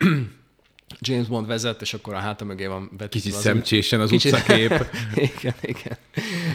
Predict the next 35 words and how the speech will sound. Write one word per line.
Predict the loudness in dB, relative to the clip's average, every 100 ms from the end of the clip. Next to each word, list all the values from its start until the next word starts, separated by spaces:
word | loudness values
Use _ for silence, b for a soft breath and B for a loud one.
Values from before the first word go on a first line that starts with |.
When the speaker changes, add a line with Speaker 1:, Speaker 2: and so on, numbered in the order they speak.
| B
Speaker 1:
Esetünkben | -2 -2 -2 -2 0 0
ugye | 0
ez | 0
nem | 0 0
vetítésként, | -2 -4 -6 -6 -6 -8 -10
hanem | -10
egy | -10
hatalmas | -10 -10 -10 -12 -12 -10
monitoron | -8 -8 -8 -8 -6
van | -4 -6 -10 B B
mögé | -10 -8 -6 -6 -6 -6
vetítve, | -6 -6 -6 -6 -6
eh, | -8 -8
vagy | -8 -10 -10
hát, | -12
ö, | -10 -8
sugározva | -6 -6 -4 -4 -6 -6
egy | -8 -8
kép, | -8 -6 -8 -10 -20 B B B _
a-, | -12 -12 -10
amely | -8 -6 -4 -6 -8
ugye | -8 -4
a | -4
háttérben | -2 -4 -4 -6 -6 -6 -8 -8
kanyargó | -6 -6 -8 -8 -8
utat, | -6 -6 -6 -12
ö, | -16 -16 -16
mutatja. | -16 -14 -12 -12 -8 -10
Speaker 2:
Egyébként | -6 -4 -2
ezt | 0
mai | 2
napig | 2 0
használják | -4 -6 -6 -6
például | -4 -4
egyeken, | -6 -8 -6 -4 -4